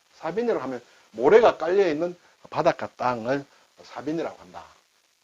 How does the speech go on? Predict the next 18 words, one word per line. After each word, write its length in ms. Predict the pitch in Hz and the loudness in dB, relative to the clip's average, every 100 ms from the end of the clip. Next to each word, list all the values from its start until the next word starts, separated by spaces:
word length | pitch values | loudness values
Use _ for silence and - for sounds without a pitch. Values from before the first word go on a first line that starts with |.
| _ _ _ _ _ _ _ | _ _ _ _ _ _ _
자, 100 | - 131 | 0 2
이, 400 | 208 269 226 - _ _ | 4 4 2 -4 _ _
어, 280 | 139 143 135 131 | 2 4 4 4
물가빈, 680 | 180 214 220 196 196 127 | 2 6 6 6 4 -4
그렇죠? 300 | 117 113 147 131 | -8 -8 -6 -2
이 120 | 165 | -2
물가빈에서, 1600 | 147 190 202 202 185 202 202 202 196 175 143 123 - 143 131 - - | 0 -2 2 2 2 0 0 0 2 6 6 6 0 0 0 -2 0
을 180 | 135 123 - - - | 2 2 0 -20 -2
일본에서는 680 | 139 170 226 233 170 147 135 | 4 8 8 8 4 2 -2
신자체를 760 | - 247 254 156 - 135 117 - _ | -2 0 6 6 6 -8 -8 -12 _
이렇게 240 | 156 220 233 | -4 -2 -4
쓰고 220 | - 110 | -4 -8
있습니다. 300 | 101 104 - | -8 -14 -14
이거, 300 | 120 117 107 - _ _ 101 | -4 -2 -2 -4 _ _ -18
예. 80 | 92 _ _ _ _ _ - | -18 _ _ _ _ _ -8
어, 180 | 117 110 127 - _ _ - | -6 -6 -10 -20 _ _ 4
오른쪽 340 | 185 226 165 | 4 4 0
이제 200 | 117 110 | 0 0